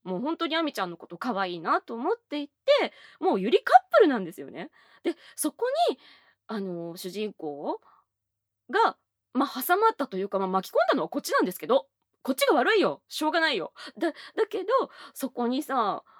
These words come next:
あの、まあ、ちょっと逆転みたいなことから始まる感じなんですよね。で、えっと、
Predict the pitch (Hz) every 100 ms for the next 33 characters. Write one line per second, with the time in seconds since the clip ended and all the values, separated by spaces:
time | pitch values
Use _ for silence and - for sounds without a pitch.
0 | _ - 240 202 190 190 190 185 185 180
1 | 240 214 _ - 453 - 269 302 - -
2 | 415 466 480 480 - 330 466 440 - -
3 | 466 _ 571 571 523 269 - - - 311
4 | 277 277 262 262 269 - _ - 330 269
5 | 269 269 269 220 - 170 147 262 392 554
6 | - - - _ _ _ _ _ - 427
7 | 640 453 - _ _ _ _ _ _ _
8 | - 233 _ 226 214 202 196 190 190 175
9 | 170